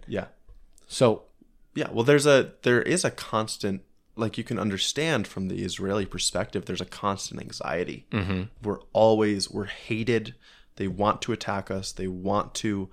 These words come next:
Speaker 1: destroy the idea or, and the presence of a Jewish state.
Speaker 2: Mm-hmm.
Speaker 1: So, uh, the, I th-, I would assume the thought process, the feeling is, um,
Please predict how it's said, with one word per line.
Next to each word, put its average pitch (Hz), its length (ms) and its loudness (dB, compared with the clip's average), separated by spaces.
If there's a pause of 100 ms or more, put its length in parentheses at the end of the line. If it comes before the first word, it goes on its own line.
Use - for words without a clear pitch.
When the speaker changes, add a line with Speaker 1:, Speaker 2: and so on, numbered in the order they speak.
(320)
Speaker 1:
destroy 95 960 0 (640)
the 92 560 2
idea 104 920 0
or, - 160 -8
and 95 240 -4
the - 40 -8
presence 95 640 -2
of 92 80 -6
a 92 60 -2
Jewish 95 400 -8
state. - 400 -6
Speaker 2:
Mm-hmm. 104 260 0 (100)
Speaker 1:
So, 101 500 4 (420)
uh, 110 80 0 (460)
the, 110 320 2
I 104 120 4
th-, - 220 -4
I 104 180 2
would 127 180 4
assume 139 720 2
the 101 300 -2 (140)
thought - 480 0
process, 95 440 -2
the - 100 -12
feeling 139 640 -2
is, 95 300 -2 (720)
um, 101 460 -2